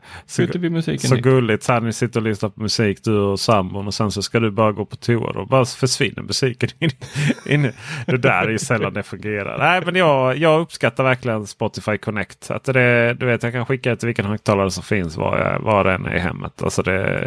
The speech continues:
Speaker 1: det är upp-, det är uppskattat.
Speaker 2: Mm.
Speaker 1: Nu har jag nästan scrollat igenom alla foton här, alltså han är duktig.
Speaker 2: Han är det, ja.
Speaker 1: Men det är ju talande just för den duktiga fotografen, snarare just att liksom kompositionen och ögat liksom för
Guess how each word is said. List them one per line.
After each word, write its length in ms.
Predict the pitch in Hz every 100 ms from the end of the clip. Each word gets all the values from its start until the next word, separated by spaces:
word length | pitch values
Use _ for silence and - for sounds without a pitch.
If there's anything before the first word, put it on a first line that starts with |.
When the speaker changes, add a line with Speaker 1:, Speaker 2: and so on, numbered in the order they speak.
| - - - 123
Speaker 1:
det 100 | 110
är 60 |
upp-, 180 | 110 - -
det 60 |
är 40 | 104
uppskattat. 520 | 101 - - - - - _ 139
Speaker 2:
Mm. 220 | - - - - - - - -
Speaker 1:
Nu 100 | 92
har 100 | 113
jag 120 | 120
nästan 200 | 123 113
scrollat 360 | - 107 104
igenom 220 | 117 98 107
alla 180 | 107
foton 440 | - 110 - - 92
här, 100 | 107
alltså 200 | - -
han 140 | -
är 60 | -
duktig. 360 | 110 - - 50 107 - _ _ - - _ -
Speaker 2:
Han 180 | 160
är 140 | 214 226
det, 140 | 220
ja. 480 | 92 - - _ -
Speaker 1:
Men 140 | 113
det 60 | 120
är 120 | 127
ju 160 | 151 135
talande 520 | 139 131 104 101 120
just 200 | 120 -
för 100 | 120
den 120 | 110
duktiga 280 | 113 - 110
fotografen, 600 | 113 - 107 90 - 98
snarare 400 | 131 120 101 98
just 200 | 101 -
att 140 | 92 98
liksom 680 | 92 95 95 101 - - - - -
kompositionen 960 | 117 98 104 110 - 120 95 92 90
och 240 | - 85 - - - _ _ _ _ -
ögat 420 | 104 95 82 80
liksom 260 | - - -
för 440 | 107 92 90